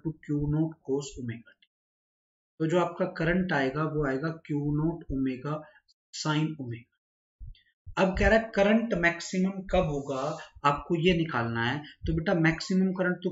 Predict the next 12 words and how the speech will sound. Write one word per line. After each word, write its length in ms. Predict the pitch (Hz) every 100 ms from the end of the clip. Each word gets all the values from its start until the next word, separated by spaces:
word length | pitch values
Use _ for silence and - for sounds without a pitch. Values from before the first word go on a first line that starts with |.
| 185
Q 160 | 185 185
naught 220 | 202 180
omega 380 | 160 151 147 135
है, 200 | 127 123 143 - - _
this 140 | 151 165
is 100 | 160
equal 260 | 170 - 165 165
to 100 | 160 -
Q 140 | 156 160
naught 260 | 175 185 147
omega 420 | 143 135 - 120 131 - - - -
sine 440 | - 156 147 180